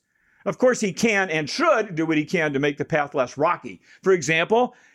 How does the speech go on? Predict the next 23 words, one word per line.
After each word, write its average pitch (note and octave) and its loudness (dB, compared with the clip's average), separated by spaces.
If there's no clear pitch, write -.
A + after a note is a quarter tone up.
he G#3+ 0
could B3+ 2
automate F#3 2
his D#3+ -2
savings F3+ -2
plan C3+ -2
by C#3+ 0
having D3 -2
money D#3 0
removed D3 2
from D3 -2
every C3+ 0
paycheck. F3 -2
He G#3 0
could F#3+ 2
radically F3 2
reduce D#3 2
the G3+ 0
amount D3 0
he C4+ 2
has D#3 -2
to C#3 -10
contribute B2 -4